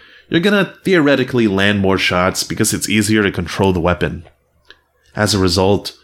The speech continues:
weapons become laser beams once fully kitted. Even submachine guns can snipe people with precision across the map. Now, this wouldn't be such a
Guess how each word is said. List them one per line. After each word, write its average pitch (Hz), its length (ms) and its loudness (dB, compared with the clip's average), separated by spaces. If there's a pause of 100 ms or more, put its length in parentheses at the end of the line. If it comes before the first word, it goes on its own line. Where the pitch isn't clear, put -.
(360)
weapons 147 420 0
become 92 380 -4
laser 98 360 2
beams 98 340 0
once 92 280 -2
fully 90 240 -2
kitted. - 420 -8 (880)
Even 156 340 2
submachine 107 560 0
guns 98 280 0
can 87 120 -6
snipe 98 380 -2
people 101 240 0
with 85 160 -4
precision 92 500 -2
across 87 380 -2
the - 80 -4
map. - 360 -4 (1500)
Now, 156 120 0
this 214 180 0
wouldn't 175 280 0
be 131 160 2
such 131 260 0
a 104 180 -4